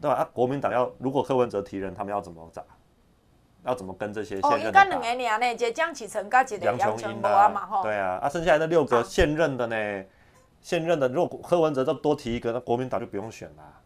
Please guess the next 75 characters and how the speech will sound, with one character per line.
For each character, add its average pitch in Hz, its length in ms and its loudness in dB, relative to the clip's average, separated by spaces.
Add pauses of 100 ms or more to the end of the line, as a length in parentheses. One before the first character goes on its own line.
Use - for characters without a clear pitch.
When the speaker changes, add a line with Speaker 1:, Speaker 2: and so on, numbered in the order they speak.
(1160)
Speaker 2:
哦。 269 800 0
Speaker 1:
对 131 100 4
啊， 123 100 6
所 185 140 2
以 - 180 -2
台 151 160 4
中 175 220 2
这 175 100 2
边 156 160 2
一 135 120 -2
定 151 180 -4
会 147 160 0
酝 147 120 -6
酿 135 180 0
蓝 110 160 -2
白 101 260 -2
合 90 80 -10
啦。 85 180 -10 (480)
你 113 80 -12
看 151 240 -2
这 160 120 -2
一 160 60 -2
次 160 120 -6
国 139 160 0
民 139 140 -4
党 113 180 0
在 135 240 2 (600)
中 131 180 -2
西 135 160 -4
东 127 240 -4
南 110 160 -2
北 107 180 -4
北 104 280 -4
屯、 101 320 -8
西 123 180 -12
南 101 240 -6
屯 95 160 -8
都 110 140 -4
推 107 240 -6
年 101 200 -10
轻 104 160 -14
的 101 80 -10
人 87 200 -14
出 92 200 -10
来， 76 180 -10 (260)
Speaker 2:
嗯。 110 200 -10
Speaker 1:
如 135 120 -4
果 151 120 6
柯 - 140 0
文 135 160 2
哲 107 100 0
再 117 120 2
推 104 180 -2
一 101 40 -4
个 98 100 -10
人 82 120 -12
的 90 60 -12
话， 92 100 -10
他 101 60 -8
们 92 120 -12
一 87 40 -14
定 90 180 -14
倒。 - 160 -16 (800)
Speaker 2:
你 359 120 -4
敢 359 140 8
买？ 147 40 4
Speaker 1:
民 - 80 4
进 - 80 6
党 113 100 4
就 139 80 4
躺 95 180 -6
着 95 120 -6
选 - 160 -12
了。 - 420 -20
Speaker 2:
啊， 202 40 -18